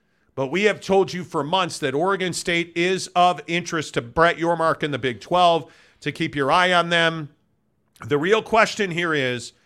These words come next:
how many teams are going? Because if it is just Colorado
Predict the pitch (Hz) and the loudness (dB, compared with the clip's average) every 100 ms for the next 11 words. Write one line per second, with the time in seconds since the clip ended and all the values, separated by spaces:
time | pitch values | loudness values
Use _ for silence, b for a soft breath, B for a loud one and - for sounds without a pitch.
0 | _ - 170 185 185 180 180 180 - 165 | _ -4 0 0 0 -2 -4 -8 -6 -4
1 | 156 147 - 131 131 139 131 101 90 123 | -4 -8 -6 -2 0 0 -2 -4 -10 -8
2 | 123 147 147 147 208 220 - 202 220 - | -2 0 0 0 0 -2 -2 0 0 0
3 | - 208 196 175 175 127 90 | 0 2 4 6 4 4 -6